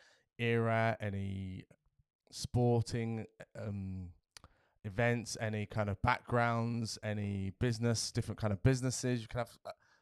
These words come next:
experts in the field of medicine, nutrition, fitness. You can bring all kinds of guests on,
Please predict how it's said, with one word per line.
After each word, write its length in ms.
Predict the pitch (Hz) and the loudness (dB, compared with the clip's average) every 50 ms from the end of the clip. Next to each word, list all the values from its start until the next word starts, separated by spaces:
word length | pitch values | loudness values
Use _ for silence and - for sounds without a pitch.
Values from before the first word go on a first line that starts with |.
| _ _ - | _ _ -6
experts 540 | - - - - - - 135 131 127 - - | -6 -6 -6 -2 2 4 4 4 4 2 -2
in 40 | 117 | -6
the 60 | 110 | -4
field 240 | - - 117 110 104 | 0 2 2 2 2
of 80 | 101 | 2
medicine, 840 | 101 110 120 123 123 123 - - - 123 123 123 123 120 120 117 117 | 2 2 2 2 0 -2 -2 -2 0 2 2 4 4 2 2 2 0
nutrition, 840 | 110 107 - - - 131 120 - - - 120 120 120 117 113 113 117 | -2 -4 -2 0 2 2 2 0 0 -2 -2 0 0 -2 -2 -4 -6
fitness. 600 | - - 127 - - 117 117 120 117 113 - - _ _ _ _ _ - | -6 -6 -6 -6 -6 -6 -4 -4 -4 -4 -8 -12 _ _ _ _ _ -6
You 100 | - 165 | -2 0
can 100 | 160 214 | 2 4
bring 140 | 202 202 190 | 4 6 8
all 340 | 185 185 190 190 196 196 190 | 10 10 12 12 10 10 10
kinds 320 | 196 - 180 165 165 151 | 8 6 6 6 6 4
of 100 | 160 143 | 0 2
guests 360 | - 139 135 131 123 - - | 4 4 2 2 2 2 4
on, 280 | 123 120 117 117 131 135 | 4 4 4 4 2 -4